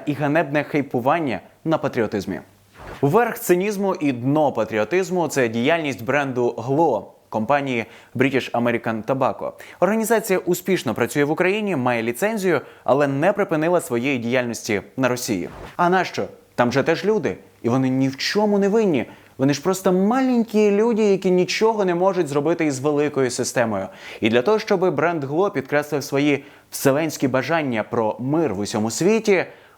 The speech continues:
в Росії працюють, а в Україні запустили спеціальну кампанію. Проєкт про українську мову. Благородно.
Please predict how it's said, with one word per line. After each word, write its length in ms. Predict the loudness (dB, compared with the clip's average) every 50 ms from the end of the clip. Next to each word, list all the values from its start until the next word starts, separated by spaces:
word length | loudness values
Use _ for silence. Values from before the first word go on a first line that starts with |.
| _ _
в 80 | -2 2
Росії 380 | 2 2 2 2 0 0 0
працюють, 580 | 2 0 0 -2 0 -2 -2 0 0 -2 -4 -6 -14 -20 -20 -14 -4
а 280 | 0 0 0 0 -2 -4 -4
в 120 | -2 0 0
Україні 460 | 2 2 0 0 0 0 -2 -2 -2
запустили 600 | -2 -2 -4 -4 -2 0 0 2 2 2 2 0 -2 -6 -14 -16
спеціальну 840 | -16 0 2 2 2 2 0 0 2 2 0 0 -2 -4 -4 -4 -6 -14 -8 _
кампанію. 560 | -2 -2 0 0 0 -2 -2 -4 -8 -10 -12 -16 _ _ _ _
Проєкт 460 | _ 2 2 4 4 2 0 -2 -2 0
про 140 | 0 0
українську 680 | 0 0 -4 -4 -2 -2 -2 -2 -2 -4 -6 -4 -4 -4
мову. 300 | -4 -4 -4 -6 -10 -12 -16 _ _ _ _ -8
Благородно. 640 | -2 0 0 2 2 2 2 0 0 -2 -6 -8